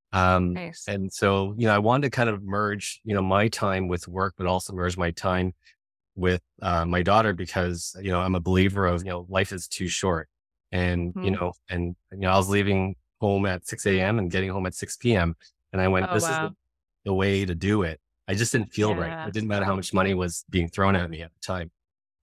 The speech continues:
Speaker 1: Um, so anyways, uh, yeah, I just kind of, uh, embarked on this franchise where, um, it didn't really exist in Vancouver whatsoever.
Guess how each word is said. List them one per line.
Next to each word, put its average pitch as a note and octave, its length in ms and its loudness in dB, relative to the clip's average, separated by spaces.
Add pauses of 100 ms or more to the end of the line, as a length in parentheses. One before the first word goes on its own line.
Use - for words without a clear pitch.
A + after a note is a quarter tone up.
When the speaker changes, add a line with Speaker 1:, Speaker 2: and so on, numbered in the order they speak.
(180)
Speaker 1:
Um, F#2 440 4
so A#2 160 4
anyways, A#2+ 360 4
uh, G#2 120 6
yeah, B2+ 200 4
I F#2+ 60 2
just G2 240 -2
kind A#2 140 -2
of, G2+ 160 -4
uh, G2 60 2
embarked G2 680 -2
on F#2 240 0
this F2+ 260 -2
franchise F2 800 0
where, F2+ 520 4 (100)
um, F2 380 0 (120)
it G2+ 140 -2
didn't G#2 240 4
really F#2+ 400 0
exist F#2+ 460 0
in F#2+ 80 2
Vancouver E2+ 680 -4 (120)
whatsoever. F#2 680 0